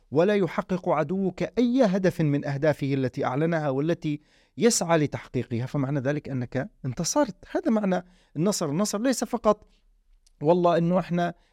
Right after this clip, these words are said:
آه، أخرجنا كذا عدد من الأسرى مقابل كذا من الأسرى وأخرجنا، آه، و-، وأنه استشهد منا. الله عز وجل بيّن لنا أيضا المعادلة الإيمانية في هذا. قال: "ولا تهنوا في،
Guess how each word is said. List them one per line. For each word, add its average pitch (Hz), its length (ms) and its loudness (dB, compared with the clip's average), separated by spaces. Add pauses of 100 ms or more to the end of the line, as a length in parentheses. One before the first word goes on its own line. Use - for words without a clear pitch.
(140)
آه، 151 220 0
أخرجنا 165 380 0
كذا 165 300 2
عدد 160 300 0
من 156 120 2
الأسرى 165 400 -2
مقابل 151 440 0
كذا 143 400 0
من 139 220 0
الأسرى 147 380 -2
وأخرجنا، 147 640 -2 (380)
آه، 135 240 0
و-، 143 280 2
وأنه 151 440 0
استشهد 147 420 -6
منا. 147 400 0
الله 180 180 0
عز 170 220 -2
وجل 175 340 0 (260)
بيّن 180 320 2
لنا 160 320 0
أيضا 151 260 0 (120)
المعادلة 147 560 0
الإيمانية 147 520 0
في 131 200 -4
هذا. 123 240 -4
قال: 143 240 0
"ولا 143 160 2
تهنوا 143 320 -2
في، 139 240 -4